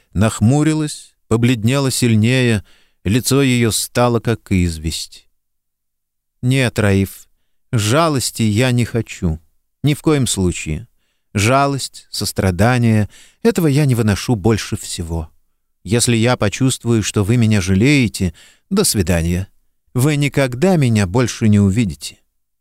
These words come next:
Увидев, что я окончательно растерялся и жалеть в сущности надо меня, она положила мне руку на плечо. Не сердитесь на меня.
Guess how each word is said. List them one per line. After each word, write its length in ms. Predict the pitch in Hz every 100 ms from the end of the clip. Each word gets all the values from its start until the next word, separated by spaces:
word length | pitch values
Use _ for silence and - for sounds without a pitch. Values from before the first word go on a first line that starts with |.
| _ _ _ _ _ _ _ _ _ _ _ _
Увидев, 600 | 101 117 139 220 208 175 -
что 260 | - - 147
я 180 | 143
окончательно 840 | 139 139 127 - 135 120 120 117 117
растерялся 1000 | 110 - 110 107 160 196 - - 170 165 _ -
и 100 | 120
жалеть 440 | 107 123 131 123
в 60 | -
сущности 640 | - 139 - 117 104 -
надо 360 | 107 113 113 101
меня, 460 | 101 104 143 117 - _ _ _ _ -
она 280 | 104 170 233
положила 520 | 196 170 135 185 170
мне 220 | 131 127
руку 280 | 113 139 123
на 100 | 113
плечо. 680 | - 95 - - 76 76 73 _ _ _ _ _ _ _ -
Не 240 | 143 160
сердитесь 880 | - 156 143 127 143 131 117 101 -
на 80 | 98
меня. 360 | 92 85 85